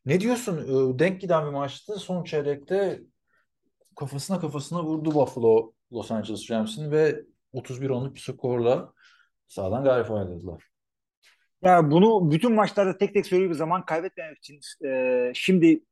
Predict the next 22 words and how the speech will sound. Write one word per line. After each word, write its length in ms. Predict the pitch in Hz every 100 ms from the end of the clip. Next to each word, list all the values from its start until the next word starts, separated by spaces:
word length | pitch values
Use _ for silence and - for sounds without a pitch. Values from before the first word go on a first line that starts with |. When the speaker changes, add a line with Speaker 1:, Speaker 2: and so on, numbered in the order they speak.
| -
Speaker 2:
toptan 400 | 175 170 196 -
parantez 360 | 160 170 196 185
altına 260 | 156 165
alarak 240 | 160 147 -
söylüyorum. 360 | 143 151 175
Speaker 1:
Hı 320 | _ _ - 180
hı. 40 |
Speaker 2:
Eylül 380 | 190 190 208 - _ -
çok 180 | 220 196
önemli 320 | 190 185 180
değil 200 | 175 160
arkadaşlar. 540 | 156 147 147 - 165 220
İlk 200 | 214 202
hafta 220 | 185 180
özellikle 380 | 165 175 165 170
hiç 100 | 185
önemli 340 | 202 196 190
değil. 200 | 196 202 _ _ -
E, 220 | 135 139
çok 220 | 139 202 196
fazla 240 | 185 170
takılmayın. 600 | - 202 190 185 196 -